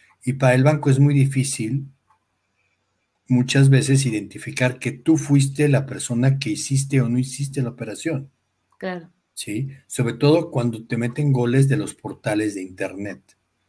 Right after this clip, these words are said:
Speaker 1: Oye,
Speaker 2: Walmart,
Speaker 1: me
Speaker 2: Ama-,
Speaker 1: metí
Speaker 2: bueno, sí, Amazon, y ahora con los súper
Speaker 1: Walmart,
Speaker 2: también,
Speaker 1: Amazon.
Speaker 2: todo esto.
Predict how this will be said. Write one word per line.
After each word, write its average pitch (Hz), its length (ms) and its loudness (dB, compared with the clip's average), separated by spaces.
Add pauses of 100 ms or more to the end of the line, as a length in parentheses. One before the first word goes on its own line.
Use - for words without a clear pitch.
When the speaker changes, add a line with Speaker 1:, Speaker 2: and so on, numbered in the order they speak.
(480)
Speaker 1:
Oye, 117 300 -2
Speaker 2:
Walmart, 214 420 4
Speaker 1:
me 208 120 8
Speaker 2:
Ama-, - 180 8
Speaker 1:
metí - 100 4
Speaker 2:
bueno, 240 160 2
sí, 254 240 -4
Amazon, 208 420 0
y 196 60 4
ahora 226 280 6
con 226 120 -4
los 190 140 -2
súper 135 340 8
Speaker 1:
Walmart, 139 200 10
Speaker 2:
también, 135 320 6
Speaker 1:
Amazon. 123 340 4
Speaker 2:
todo 190 260 0
esto. - 360 -12